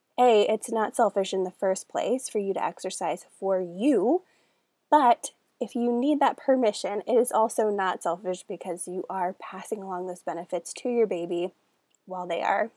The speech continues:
still inside of you. All right, pretty cool. Number five. Number five hidden benefit is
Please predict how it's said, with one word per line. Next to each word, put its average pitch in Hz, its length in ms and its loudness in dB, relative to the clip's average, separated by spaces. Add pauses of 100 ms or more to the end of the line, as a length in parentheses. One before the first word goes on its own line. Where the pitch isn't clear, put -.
(220)
still 214 540 2
inside 285 340 -2
of 269 100 6
you. 185 280 -8 (1000)
All 285 200 4
right, 247 200 2
pretty - 220 2
cool. - 340 4 (680)
Number 247 240 8
five. 196 420 -2 (260)
Number 277 300 4
five 202 480 4
hidden 226 260 2
benefit 185 640 -2
is 220 380 4